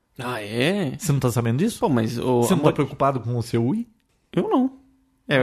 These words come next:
Speaker 1: o Xbox o problema?
Speaker 2: Não, eu sei, né?
Speaker 1: É Xbox o problema, né?
Speaker 2: É, por enquanto, né? Será que a Nintendo vai fazer alguma coisa assim também no futuro? Bom, aí você põe uma chavinha lá, desliga o chip, liga o chip, né? Mas parece que o pessoal que tinha o Xbox
Speaker 1: Hum.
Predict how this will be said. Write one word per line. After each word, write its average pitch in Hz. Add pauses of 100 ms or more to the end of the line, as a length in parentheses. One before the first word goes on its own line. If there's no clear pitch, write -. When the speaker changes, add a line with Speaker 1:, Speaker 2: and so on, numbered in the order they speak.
Speaker 1:
o 120
Xbox 135
o -
problema? 135
Speaker 2:
Não, 180
eu 110
sei, 156
né? 139 (400)
Speaker 1:
É 170
Xbox 381
o -
problema, 165
né? 196 (280)
Speaker 2:
É, 175 (320)
por 120
enquanto, 202
né? 165
Será 147
que 110
a 110
Nintendo 131
vai 117
fazer 110
alguma 113
coisa 117
assim 135
também 117
no 139
futuro? 202 (440)
Bom, 302
aí 190
você 320
põe 349
uma 370
chavinha 175
lá, 143
desliga 139
o -
chip, 208
liga 147
o -
chip, -
né? 180 (300)
Mas 135
parece 139
que -
o 175
pessoal 139
que -
tinha 139
o 127 (160)
Xbox 143 (140)
Speaker 1:
Hum. 127